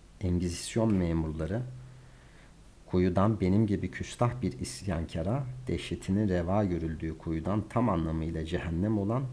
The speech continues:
söylentiye göre keşişlerin cezalarının ultima thulesi sayılan kuyudan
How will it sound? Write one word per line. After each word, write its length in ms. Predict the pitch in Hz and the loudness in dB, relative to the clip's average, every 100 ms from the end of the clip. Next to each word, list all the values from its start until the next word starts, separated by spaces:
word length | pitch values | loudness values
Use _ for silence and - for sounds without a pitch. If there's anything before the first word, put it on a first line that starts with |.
| - | -10
söylentiye 720 | - 80 82 80 82 - 110 | -8 -4 -2 -2 -4 -2 0
göre 320 | 110 104 117 127 127 | 2 0 0 -2 -4
keşişlerin 640 | 82 - - 85 87 98 | -6 -6 -8 -4 0 0
cezalarının 840 | 92 85 87 85 82 80 87 113 - - - - | 0 0 0 -2 -2 -2 0 -2 -4 -14 -20 -10
ultima 460 | 80 80 - 139 95 | -8 -2 2 2 2
thulesi 380 | 98 90 90 - | 0 0 -2 -4
sayılan 460 | 92 85 80 80 | -4 -2 -2 -4
kuyudan 440 | - 82 78 90 | -4 -4 -2 -2